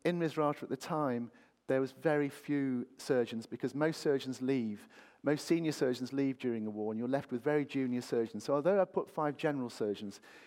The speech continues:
these are general surgeons of the age of around twenty-five, twenty-six. And they had no previous trauma experience. The expat support that came in from emergency, International Medical Corps,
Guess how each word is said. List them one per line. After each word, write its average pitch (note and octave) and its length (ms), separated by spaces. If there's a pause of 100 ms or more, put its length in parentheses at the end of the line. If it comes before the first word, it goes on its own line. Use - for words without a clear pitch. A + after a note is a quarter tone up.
(120)
these D#3 160
are D#3+ 40
general D3+ 340
surgeons B2+ 480
of A#2+ 100
the B2 160
age C3 320
of A2+ 80
around A#2 420 (360)
twenty-five, A#2+ 640
twenty-six. - 800 (1040)
And B2+ 80
they B2 40
had B2 140
no C3 220
previous A#2 400
trauma A#2 300
experience. G#2+ 720 (600)
The D3 60
expat - 440
support D3 360
that A#2 80
came C#3 280
in C3+ 160
from B2+ 160
emergency, C3 880
International C3 420
Medical B2 360
Corps, A#2 360